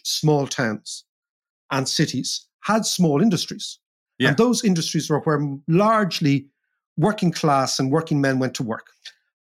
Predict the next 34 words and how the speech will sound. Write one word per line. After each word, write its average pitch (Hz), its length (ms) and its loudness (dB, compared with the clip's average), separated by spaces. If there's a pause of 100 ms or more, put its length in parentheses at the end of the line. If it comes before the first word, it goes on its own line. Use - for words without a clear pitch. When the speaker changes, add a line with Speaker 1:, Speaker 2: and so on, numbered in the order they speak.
(100)
Speaker 1:
All 254 300 6
of 185 140 -2
those, 139 200 2
very 214 200 4
few 202 180 4
of 170 60 4
those 151 160 2
people 143 200 0
voted 131 260 0
Fine 123 120 0
Gael. 107 240 -4 (180)
Speaker 2:
Mm-hmm. 117 160 0
Speaker 1:
And 170 480 2 (720)
in 247 240 6
that 190 240 0
period 165 320 2
of 127 100 -8
the - 140 -6
early 139 320 -2
eighties, - 640 -6
my 190 260 4
reading 160 340 2
of 113 60 -8
the - 80 -12
situation 117 680 -6
was 117 220 -6
that - 180 -10 (420)
that 208 260 -2
class, - 800 -2
that 151 220 -4 (420)
was 147 260 -4 (500)
basically 165 580 0 (320)
thrown 170 280 2
out 135 240 -2